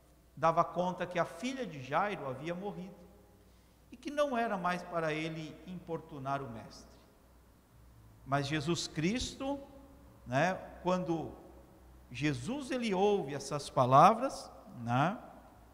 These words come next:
dessas pessoas, ele encoraja Jairo: "Não temas, crê somente." E as pessoas começaram a rir, e Jesus Cristo, ali ele se aparta,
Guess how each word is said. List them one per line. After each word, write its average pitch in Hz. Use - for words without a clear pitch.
dessas 143
pessoas, 240
ele 175
encoraja 165
Jairo: 113
"Não 135
temas, 147
crê 123
somente." 127
E 202
as 220
pessoas 254
começaram 226
a 220
rir, 202
e 135
Jesus 160
Cristo, 220
ali 151
ele 196
se -
aparta, 165